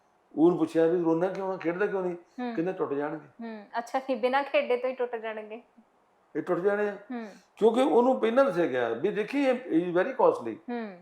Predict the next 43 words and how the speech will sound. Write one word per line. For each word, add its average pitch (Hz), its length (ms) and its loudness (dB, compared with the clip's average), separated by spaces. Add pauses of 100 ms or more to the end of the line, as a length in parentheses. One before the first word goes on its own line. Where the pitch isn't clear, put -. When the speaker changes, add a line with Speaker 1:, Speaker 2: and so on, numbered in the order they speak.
Speaker 1:
it 127 60 -8
is 135 260 -4
very 110 100 -4
costly, 190 440 -4
ਕਿਤੇ 233 140 -6
ਟੁੱਟ 180 160 -2
ਨਾ 254 160 2
ਜਾਵੇ। 214 240 4
Speaker 2:
ਹੂੰ। 214 600 -12 (400)
Speaker 1:
ਉਹਦੀ 262 200 4
ਕਾਸਟ 180 560 4
ਉਹਦੇ 233 260 4
ਅੰਦਰ 214 220 6
ਨਾ 247 100 2
ਫੀਡ 196 240 -4
ਕੀਤੀ। 190 360 -10 (220)
Speaker 2:
ਹਾਂਜੀ। 220 300 -6 (920)
Speaker 1:
ਹਨਾ? 240 200 4 (260)
ਤੇ 180 80 6
Speaker 2:
ਹੂੰ। 180 80 2
Speaker 1:
ਜਾਂ 185 240 10
ਉਹਨੂੰ 220 140 8
ਟੁੱਟ 185 160 4
ਨਾ 196 140 2
ਜਾਵੇ 175 220 8
ਤਾਂ 180 100 2
ਮੈਸੇਜ 165 440 0
ਚਲੇ 160 180 2
ਗਿਆ, 156 260 2 (120)
Speaker 2:
ਹੂੰ। 226 200 -10
Speaker 1:
ਉਹ 196 80 2
ਲੈ 175 100 4
ਕੇ 156 100 -2
ਬਹਿ 113 160 -8
ਗਿਆ। 117 180 -18 (180)
Speaker 2:
ਹੂੰ। 202 360 -12 (840)
Speaker 1:
ਜੇ 226 140 2
ਬੱਚਾ 208 300 2
ਇਸ 175 120 0
ਗੱਲੋਂ 202 300 0
ਫ੍ਰੀ 196 200 -8
ਹੁੰਦਾ 180 200 -10 (340)
Speaker 2:
ਹੂੰ, 220 160 -12